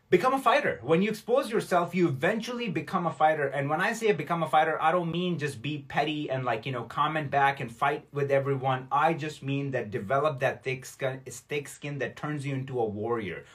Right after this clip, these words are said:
where you can handle it, where you can take it, okay? And nothing can shake you. Like that example of, like, you know, with Walter, you know, the, the colorist of Dunkirk. Like, it doesn't shake me.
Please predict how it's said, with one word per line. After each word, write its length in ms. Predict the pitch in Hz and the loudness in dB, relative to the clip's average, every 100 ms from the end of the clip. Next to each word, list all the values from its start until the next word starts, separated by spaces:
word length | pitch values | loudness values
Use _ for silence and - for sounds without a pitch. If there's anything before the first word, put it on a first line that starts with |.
| - | -4
where 120 | 127 | 0
you 140 | 165 | 0
can 160 | 160 117 | 0 -4
handle 380 | 101 135 135 110 | -4 -2 0 -2
it, 160 | 95 | -4
where 200 | 120 117 | -4 -2
you 140 | 139 180 | 0 -2
can 220 | 135 107 | -2 -6
take 340 | - 151 139 | -2 -2 -2
it, 140 | - - _ _ | -10 -16 _ _
okay? 380 | 120 120 139 156 - - _ | 0 2 0 -2 -10 -20 _
And 320 | 139 139 135 135 | 0 2 4 4
nothing 340 | 180 190 160 | 4 2 -4
can 140 | 135 | -4
shake 500 | 104 - 143 135 - | -8 -6 -2 -2 -2
you. 160 | 92 - - - | -14 -14 -18 -2
Like 180 | 135 135 | 0 2
that 140 | 139 | 2
example 500 | 131 143 143 139 143 | 0 2 0 2 0
of, 140 | 127 110 | 0 2
like, 240 | 113 110 | 0 0
you 80 | 135 | -4
know, 100 | 127 | -2
with 160 | 117 101 | -2 -2
Walter, 580 | 117 120 127 110 98 | 2 2 2 -2 -4
you 140 | 123 120 | -4 -4
know, 140 | 123 | -2
the, 160 | 107 107 | -2 -2
the 260 | 113 107 - | 0 -2 -4
colorist 400 | - 151 139 135 | -2 0 2 0
of 160 | 113 104 | -4 -4
Dunkirk. 540 | 127 131 110 85 80 | -4 -4 -6 -8 -4
Like, 160 | 120 160 | -4 -2
it 80 | 139 | 0
doesn't 280 | - 160 | 0 0
shake 400 | 135 - 143 139 | -4 0 0 0
me. 200 | 101 - | -8 -12